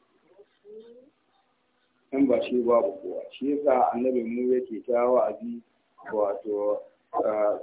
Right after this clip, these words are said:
kada ku bar addinin ku, kada ku dawo kuna faɗa da junan ku, kada ku koma kahirai bayan wucewa ta. Yana ta irin wannan. Dan da zaran abin nan malami ya wuce to za a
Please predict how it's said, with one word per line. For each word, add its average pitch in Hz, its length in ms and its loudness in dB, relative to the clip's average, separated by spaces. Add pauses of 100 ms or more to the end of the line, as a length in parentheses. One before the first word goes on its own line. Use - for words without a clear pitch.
kada 131 220 12
ku 120 160 -4
bar 123 160 2
addinin 113 560 -2
ku, 123 180 -8 (300)
kada 175 180 12
ku 110 140 -4
dawo 123 340 4
kuna 123 240 -2
faɗa 107 240 -2
da 104 160 -10
junan 120 300 -4
ku, 113 180 -18 (300)
kada 131 220 4
ku 113 200 -4
koma 117 240 0
kahirai 107 420 -4
bayan 110 300 -2
wucewa 107 400 -8
ta. - 100 -18 (140)
Yana 117 300 -2
ta 117 80 -10
irin 117 240 -4
wannan. 107 340 -6 (560)
Dan 151 400 0
da 127 140 -2
zaran 165 500 6 (180)
abin 131 280 2
nan 117 140 -2
malami 117 480 -2
ya 113 80 -2
wuce 120 340 -4
to - 100 -20
za - 160 -4
a - 80 -6